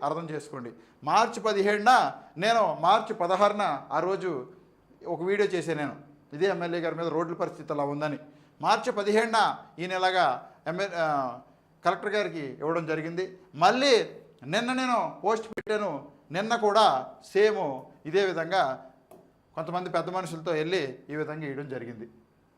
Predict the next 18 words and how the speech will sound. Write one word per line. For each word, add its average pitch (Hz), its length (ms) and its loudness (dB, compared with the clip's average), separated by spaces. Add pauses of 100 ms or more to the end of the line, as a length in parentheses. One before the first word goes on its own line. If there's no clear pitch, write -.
మరి 156 180 -6
ఏంటి 208 140 -6
ఉపయోగం 202 400 0
దీనివల్ల 185 400 -4 (200)
చెప్పండి 175 260 -4
ఒకసారి. 156 340 -4 (880)
మళ్ళీ 214 440 2 (120)
ఇది 170 160 -6
కూడా 233 520 6
అదే 147 280 2
విధంగా 190 340 2
ఉంటుందా, 170 540 4 (220)
లేకపోతే 220 840 0 (260)
మళ్ళీ 196 220 -2
దీని 190 220 -6
మీద 190 200 -6
ఏమైనా 190 220 -4
కనీసం 175 500 -6